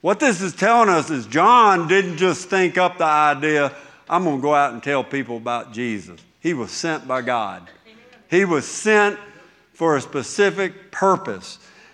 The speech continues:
And that word is used all over the New Testament. Matter of fact, that word is used a hundred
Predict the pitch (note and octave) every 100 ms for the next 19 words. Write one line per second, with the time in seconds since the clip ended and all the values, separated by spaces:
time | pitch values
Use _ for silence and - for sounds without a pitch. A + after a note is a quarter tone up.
0 | _ D3 D#3 G3+ B3+ A3+ A3 G#3 F#3 C3+
1 | D3 A3+ A3+ G3+ E3 C#3 C3+ E3+ A3 A3
2 | G3+ G#3+ G#3 D3+ C#3+ C3+ C3 - _ -
3 | D#3+ F#3 G3 - F#3+ E3 - B2 D3 A3+
4 | A3+ - G3 F3 - G3+ G3+ G#3+ G3 E3
5 | C#3+ F#3+ F3+ D3 C3+ C3 F#3+ G3 G3+ -